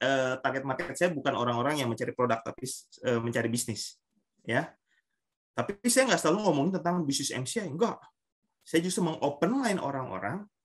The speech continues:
untuk mereka mau berbisnis, gitu. Tapi apakah harus selalu ngomongin tentang bisnis? Nggak juga. Kadang-kadang saya posting story-story tentang kehidupan pribadi saya.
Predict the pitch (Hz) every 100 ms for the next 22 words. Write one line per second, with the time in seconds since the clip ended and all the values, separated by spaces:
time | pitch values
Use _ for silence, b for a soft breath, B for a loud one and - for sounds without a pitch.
0 | _ 135 147 147 220 - 147 143 143 190
1 | 160 143 123 135 127 175 - 143 117 -
2 | - - - - - _ _ _ _ _
3 | _ 95 - 87 - _ _ _ _ _
4 | _ _ _ _ _ _ _ _ _ _
5 | 254 - 262 320 262 254 233 226 233 240
6 | 233 233 220 226 226 226 285 196 - -
7 | _ 151 131 160 147 269 262 190 - b
8 | _ _ _ - 104 104 131 185 180 -
9 | 123 - 127 123 120 117 117 113 113 214
10 | 143 202 190 180 180 180 180 190 190 202
11 | 180